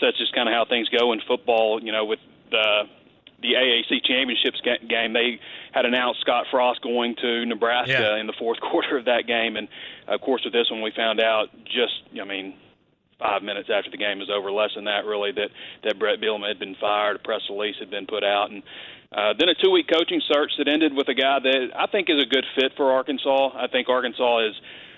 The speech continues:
Speaker 1: uh, one of the problems under the Brett Bielema g-, regime is they really struggled in getting into Texas. There was only fifteen scholarship players over the last five years from the state of Texas, compared
Speaker 2: Wow.
Speaker 1: that to Oklahoma State, who had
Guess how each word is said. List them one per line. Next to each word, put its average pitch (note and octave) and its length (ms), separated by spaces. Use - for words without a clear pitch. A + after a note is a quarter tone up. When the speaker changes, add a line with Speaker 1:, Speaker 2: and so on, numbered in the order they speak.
Speaker 1:
uh, A2 300
one C#3 180
of A#2 40
the A2+ 120
problems B2+ 420
under A#2+ 240
the A2 80
Brett A2+ 280
Bielema A#2+ 360
g-, - 160
regime A#2 460
is G#2 160
they A2+ 460
really C#3 240
struggled B2 380
in G#2+ 160
getting A2+ 480
into A2 280
Texas. - 460
There A#2 120
was A2+ 120
only A2+ 200
fifteen A#2 640
scholarship A2+ 480
players G#2+ 480
over G2+ 140
the G2+ 80
last G#2 240
five G#2+ 240
years G#2 220
from G2+ 100
the F#2 60
state G#2+ 200
of F2+ 100
Texas, - 360
compared G#2 300
Speaker 2:
Wow. G#2 60
Speaker 1:
that G#2 200
to A2+ 80
Oklahoma G#2+ 500
State, G#2+ 220
who G#2 80
had G2 80